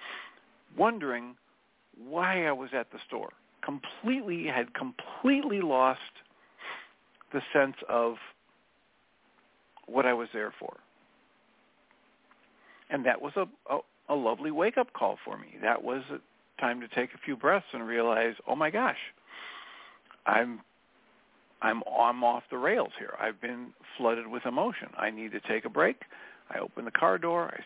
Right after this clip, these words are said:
sat back down. I put my coffee mug down. I got my mask out. I made a quick written list of the fruits and vegetables I needed to get, cleared my head, and then went into, I didn't bother responding to the email because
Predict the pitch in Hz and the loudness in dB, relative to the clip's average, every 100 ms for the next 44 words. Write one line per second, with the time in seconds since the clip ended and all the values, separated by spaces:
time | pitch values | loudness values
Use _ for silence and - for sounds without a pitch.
0 | - 117 - 123 - 156 160 147 120 117 | -6 -4 -2 -2 2 4 6 2 -4 -12
1 | - 107 - 165 160 156 147 143 139 135 | -10 -10 -2 -2 -2 -6 -6 -2 0 0
2 | 135 117 - - - 117 143 151 - 147 | -2 -6 -8 -10 -8 -2 -2 -2 0 4
3 | 143 - - - - - 117 110 110 - | 4 0 -12 -20 -20 -14 -12 -8 -10 -6
4 | 143 131 _ _ _ _ _ _ - 139 | -6 -8 _ _ _ _ _ _ -4 -2
5 | 135 127 127 - _ _ _ _ _ _ | -2 -6 -10 -16 _ _ _ _ _ _
6 | _ 131 139 135 120 104 117 110 101 _ | _ 0 0 0 -2 -4 -2 -4 -6 _
7 | _ _ - 139 123 113 107 190 180 170 | _ _ -8 -6 -6 -4 2 2 0 -4
8 | 160 156 147 147 139 131 143 135 - _ | -2 -2 -2 -4 -6 -2 2 2 2 _
9 | _ _ _ - - 113 107 107 120 151 | _ _ _ -16 -2 -2 0 -2 2 2
10 | 156 123 127 143 127 120 123 117 120 123 | 2 -2 0 0 0 -4 -4 -6 -6 -6
11 | 117 107 127 120 - 123 135 87 85 - | -2 -2 -4 -8 0 4 4 2 -8 -10
12 | - 120 120 135 147 175 170 139 117 160 | -2 0 0 -6 -6 -6 -8 -6 -4 -4
13 | 127 - 117 | -6 -2 -2